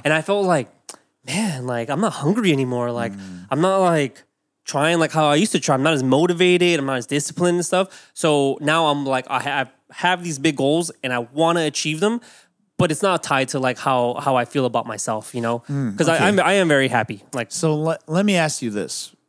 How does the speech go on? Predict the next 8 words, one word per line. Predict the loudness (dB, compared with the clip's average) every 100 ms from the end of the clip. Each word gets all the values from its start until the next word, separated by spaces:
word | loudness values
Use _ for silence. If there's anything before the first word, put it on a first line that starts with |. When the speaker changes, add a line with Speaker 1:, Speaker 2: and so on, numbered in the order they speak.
| -4
Speaker 2:
right? | -2 -2 -8 -12 -2
I | 2
want | 2 0 -2
both | -2 0 0
your | 0 0 -6 _
opinions | -6 -2 0 0 -2
and | -4 -4
perspectives. | -6 -8 -6 -4 -4 -4 -8